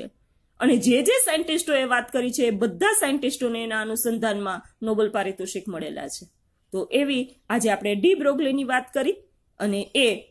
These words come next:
આપણે કણને તરંગ સ્વરૂપે કેવી રીતે અસ્તિત્વ ધરાવે છે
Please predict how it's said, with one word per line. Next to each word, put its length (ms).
આપણે 320
કણને 460
તરંગ 260
સ્વરૂપે 420
કેવી 280
રીતે 200
અસ્તિત્વ 420
ધરાવે 400
છે 200